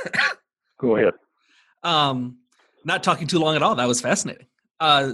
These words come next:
Speaker 2: so those are, those are the switchers. Those are the states that have, that have shifted across time. But there's also,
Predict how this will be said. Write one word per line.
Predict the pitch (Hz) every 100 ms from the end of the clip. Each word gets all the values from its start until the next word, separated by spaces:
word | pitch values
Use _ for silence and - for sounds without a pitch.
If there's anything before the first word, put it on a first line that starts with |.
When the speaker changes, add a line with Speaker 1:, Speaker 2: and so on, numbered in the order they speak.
| 143
Speaker 2:
so | - 190
those | 185 269 294
are, | 294
those | 160 208
are | 294
the | 190
switchers. | - - 151 82 -
Those | 147 208
are |
the | 175
states | - 156 143 -
that | 131
have, | 117 -
that | 123
have | 117
shifted | - 196 196
across | 131 - 113 -
time. | 113 107 110
But | 123 127
there's | 156 151
also, | 226 285 - 156 127 123 120 127